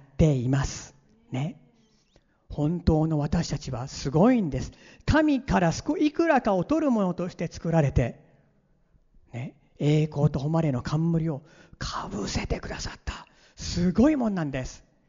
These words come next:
本当に自分として生きていくならば、イエス様はそこに流れてインパクトを与えます。人々は、ね、知りたくなります。「なんでこの人はこんなに素晴らしいのか、輝いているのか。」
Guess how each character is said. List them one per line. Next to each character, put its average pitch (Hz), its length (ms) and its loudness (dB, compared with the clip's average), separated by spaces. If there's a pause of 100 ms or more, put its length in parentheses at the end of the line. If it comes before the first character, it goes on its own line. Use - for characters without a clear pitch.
(220)
本 233 300 6
当 262 160 6
に 254 60 4
自 196 180 2
分 233 1000 -2
と 240 100 6
し - 80 2
て 196 100 0
生 190 100 0
き - 120 -6
て 170 80 -2
い 147 80 0
く 156 80 -6
な 139 100 -2
ら 117 100 -6
ば、 123 160 -10 (460)
イ 175 80 6
エ 180 60 8
ス - 80 -4
様 156 140 0
は - 20 0
そ - 120 -2
こ 160 80 0
に 151 100 4
流 156 200 0
れ 135 80 -4
て - 180 -8 (220)
イ 196 100 8
ン 226 60 8
パ 214 140 0
ク - 100 -8
ト 160 80 2
を - 20 0
与 143 180 -4
え 123 40 -6
ま 127 160 -10
す。 - 160 -18 (720)
人 - 260 6
々 196 260 0
は、 147 220 -2 (440)
ね、 - 280 -6 (640)
知 - 260 2
り 247 100 6
た 247 100 2
く 247 80 0
な 220 100 4
り 202 120 0
ま 196 100 -2
す。 - 200 -12 (280)
「な 240 180 8
ん 285 220 2
で 190 100 6
こ 175 140 6
の 180 100 6
人 160 220 4
は 147 80 2
こ 160 140 0
ん 165 120 2
な 156 80 2
に 170 260 0 (300)
素 - 200 -2
晴 180 80 8
ら 185 80 6
し 208 160 2
い 180 80 2
の 143 100 -2
か、 139 140 -4
輝 151 320 0
い 147 100 -2
て 139 80 -4
い 123 60 0
る 120 80 -10
の 120 100 -4
か。」 - 220 -12